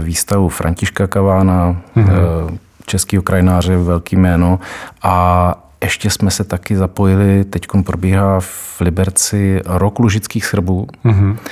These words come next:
Speaker 1: jako připomínka Lužicko-srbského gymnázia, který tady fungovalo, tuším, že od roku čtyřicet šest do roku čtyřicet osm v Liberci.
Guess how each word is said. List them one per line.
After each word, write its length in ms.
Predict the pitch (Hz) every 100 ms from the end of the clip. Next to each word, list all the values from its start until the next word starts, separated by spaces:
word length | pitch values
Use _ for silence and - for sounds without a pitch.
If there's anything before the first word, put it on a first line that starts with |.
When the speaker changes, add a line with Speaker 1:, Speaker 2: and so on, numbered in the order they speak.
| - - - -
Speaker 1:
jako 200 | - -
připomínka 600 | 98 - - 101 98 95
Lužicko-srbského 800 | 98 92 90 - - 101 - 104
gymnázia, 520 | 98 95 95 92 101
který 420 | 98 - 98 98 95
tady 220 | 101 95
fungovalo, 580 | - 90 90 92 95 92
tuším, 400 | - 98 - 90
že 120 | 87
od 180 | 98 90
roku 240 | 90 -
čtyřicet 560 | - - 92 90 87 -
šest 240 | - 90
do 120 | 90
roku 200 | 90 -
čtyřicet 440 | - - 92 101 -
osm 360 | - - 85
v 40 | 92
Liberci. 580 | 90 90 90 - 98